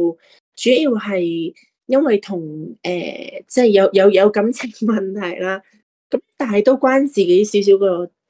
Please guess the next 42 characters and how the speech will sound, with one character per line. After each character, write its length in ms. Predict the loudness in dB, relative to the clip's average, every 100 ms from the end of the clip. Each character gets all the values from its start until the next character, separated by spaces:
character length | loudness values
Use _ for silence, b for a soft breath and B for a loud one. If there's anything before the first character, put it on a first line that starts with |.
| _
即 120 | -4
係 100 | -4
個 120 | -4
性 220 | -8 -8
別 180 | -6 -6
認 100 | -8
同 120 | -10 -12
事 220 | -12 -10
嘅， 260 | -6 -6 -6
噉 460 | -2 2 4 2 -2 _ _ _ _ _ _ _ _
但 100 | -2
係 140 | 0 4
佢 120 | 4
就 120 | 2
唔 240 | -2 -4 -8
係 540 | -6 -4 -2 -2 -6 -2
最 220 | 0 0
主 140 | -2
要 160 | -2 0
嘅 80 | -2
原 260 | -4 -8
因 160 | -8 -6
咯， 160 | -6 -8
最 180 | 0 0
主 120 | 2
要 180 | 0 2
都 100 | 0
係 240 | -2 -2
我 80 | -4
同 200 | -6 -12
其 140 | -14 -6
他 180 | -4 -4
人 100 | -6
嘅 120 | -2
關 280 | 0 2 -2
係， 140 | -2 -2
噉 240 | 0 0
導 140 | -2 -6
致 240 | -8 -10
我 80 | -8
自 100 | -8
己 400 | -2 -2 -4